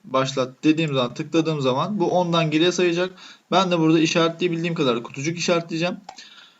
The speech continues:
Ee, ardından bu on saniye geri sayıp durduğunda bu kutucukların hepsini pasif yapacak, tıklanamaz hale getirecek ve benim kaç tane kutucuk tıkladığımı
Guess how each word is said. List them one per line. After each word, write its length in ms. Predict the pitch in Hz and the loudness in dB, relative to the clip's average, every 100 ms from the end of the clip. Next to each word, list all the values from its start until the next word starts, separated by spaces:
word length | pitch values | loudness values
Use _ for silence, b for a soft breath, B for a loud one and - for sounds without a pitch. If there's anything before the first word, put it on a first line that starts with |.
| B - | B -2
Ee, 280 | 131 127 127 123 - - | 2 4 4 0 -2 6
ardından 560 | 190 208 185 156 208 | 8 8 4 2 2
bu 140 | 190 165 | 2 4
on 120 | 202 | 4
saniye 420 | 202 175 151 139 | 4 4 2 2
geri 280 | 135 143 156 | 2 2 2
sayıp 340 | 165 160 - | 4 2 4
durduğunda 760 | 175 180 170 165 135 160 208 - _ _ _ _ _ - - - | 8 8 8 4 4 2 0 -4 _ _ _ _ _ -18 -18 -12
bu 220 | 156 208 | 2 2
kutucukların 500 | 202 - 147 143 143 | 2 -2 -2 0 0
hepsini 280 | 165 160 143 | 0 -4 -2
pasif 300 | 143 143 - | -2 -2 -2
yapacak, 360 | 175 175 180 - | 0 0 -2 -6
tıklanamaz 460 | 165 160 165 170 | -6 -4 0 4
hale 180 | 160 156 | 4 4
getirecek 580 | 147 147 143 139 180 208 - | 0 -4 -2 -2 -2 -4 2
ve 140 | 147 | 4
benim 200 | 170 202 | 4 2
kaç 240 | 202 202 202 | 2 0 0
tane 220 | 185 175 | -2 -4
kutucuk 440 | - 170 170 208 | -4 -4 -2 -2
tıkladığımı 680 | 214 - 160 131 120 127 104 | -6 0 2 4 0 -2 -8